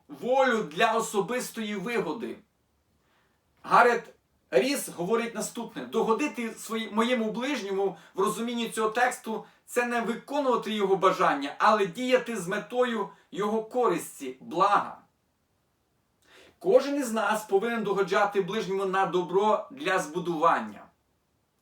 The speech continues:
Це не те ж саме, що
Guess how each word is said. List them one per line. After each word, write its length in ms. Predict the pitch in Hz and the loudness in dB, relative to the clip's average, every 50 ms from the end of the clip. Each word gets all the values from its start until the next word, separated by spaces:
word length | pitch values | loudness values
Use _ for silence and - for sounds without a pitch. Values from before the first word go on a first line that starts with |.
| _ _ _ _ _ _ _ _ _ _ _ - | _ _ _ _ _ _ _ _ _ _ _ 2
Це 220 | - 254 262 262 | 4 4 4 6
не 160 | 254 254 254 | 4 4 4
те 220 | - - 240 226 220 | 2 2 0 -2 -2
ж 60 | - | -2
саме, 800 | - - - 285 277 277 277 254 240 233 233 220 220 214 - - | -4 -4 0 2 4 4 4 4 2 0 0 -2 -2 -4 -8 -12
що 520 | - - - - - 233 233 226 - - | -12 -12 -12 -6 0 2 2 2 2 0